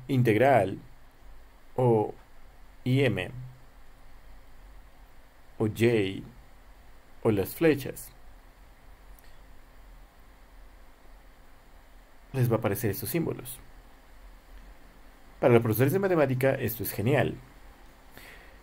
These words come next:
Solo que tendrían que recordar algunos de estos patrones. ¿Sí?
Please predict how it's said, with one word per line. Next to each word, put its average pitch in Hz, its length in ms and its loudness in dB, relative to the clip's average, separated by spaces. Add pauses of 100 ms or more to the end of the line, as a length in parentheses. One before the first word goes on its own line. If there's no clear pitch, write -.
(340)
Solo 143 240 0
que 151 80 2
tendrían 123 360 4
que 160 240 4 (340)
recordar 156 720 2
algunos 117 440 2
de 98 60 0
estos 110 240 -6
patrones. 107 880 0 (1120)
¿Sí? - 100 -10